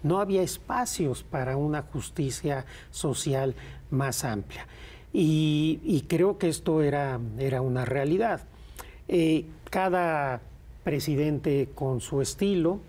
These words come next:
a-, an-, anteriores al actual, pues buscaron, eh,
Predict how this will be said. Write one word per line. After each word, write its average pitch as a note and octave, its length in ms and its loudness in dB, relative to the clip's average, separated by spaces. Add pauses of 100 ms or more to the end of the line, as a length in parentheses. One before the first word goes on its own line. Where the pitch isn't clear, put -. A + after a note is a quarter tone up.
(400)
a-, C3 200 -4 (200)
an-, B2 140 -4 (180)
anteriores C#3 720 0 (300)
al D#3+ 180 2
actual, E3 460 0 (800)
pues C#4 160 2
buscaron, F#3+ 760 2
eh, C#3 280 2